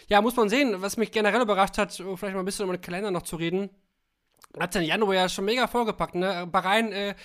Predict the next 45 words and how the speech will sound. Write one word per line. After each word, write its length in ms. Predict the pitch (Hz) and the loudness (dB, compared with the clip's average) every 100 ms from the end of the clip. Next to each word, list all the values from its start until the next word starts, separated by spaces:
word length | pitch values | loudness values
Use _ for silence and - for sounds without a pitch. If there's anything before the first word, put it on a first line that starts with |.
| - - | -20 -20
äh, 160 | - 180 | -16 -14
ja, 200 | 170 196 | -8 -6
fast 240 | - 208 | -2 -2
eine 240 | 220 262 214 | 2 2 4
Woche 400 | 247 269 247 208 | 2 4 2 2
nach 300 | 202 208 233 | 0 0 0
dem 200 | - 214 | -2 -4
Finale 340 | - 190 208 | -2 0 0
der 140 | 196 185 | 0 -2
W 60 | |
M, 400 | 185 180 220 254 - - - - | -2 -2 -2 -4 -8 -20 -20 -4
danach 300 | 185 190 220 | 2 4 4
dann 200 | - 214 | 2 0
direkt 240 | 202 220 | 2 2
Kopenhagen 560 | 220 226 214 175 190 196 | 0 -4 -2 0 2 2
mit 140 | 190 202 | -2 -2
dem 300 | 190 180 175 | 0 2 2
Nordic 300 | 233 226 - | 2 2 0
Darts 300 | 165 165 175 | -2 -2 -4
Masters. 560 | 165 175 202 208 - - - - - - _ _ | -2 -2 -2 -2 -4 -16 -20 -20 -20 -20 _ _
Äh, 80 | - - - - - | -20 -20 -20 -20 -4
ja, 240 | 202 214 | 0 2
also 200 | 160 156 | 0 -6
für, 120 | - | -6
an 80 | 190 | -4
die 80 | 185 | -2
Journalisten 480 | 185 185 214 214 185 | -2 -2 -2 -2 -2
denkt 180 | 190 | -2
man 140 | 190 190 | -2 0
ja 80 | 175 | 2
gar 180 | 175 | 2
nicht 160 | 214 226 | 0 0
mehr, 120 | 226 | 0
Lutz, 260 | 208 220 - | 0 -2 -2
man 180 | 185 180 | -2 0
pumpt 220 | 196 202 | -2 -2
uns 160 | 190 | -4
jetzt, 260 | 190 180 - | -4 -6 -8
äh, 120 | 170 | -6
auch 160 | 180 175 | -4 -2
noch 100 | 185 | -2
den, 280 | 190 180 175 | 0 0 2
den 160 | 170 | -2
freien, 580 | 156 175 180 185 180 180 | -2 2 4 4 2 0
äh, 400 | 170 170 170 165 | -2 -4 -4 -4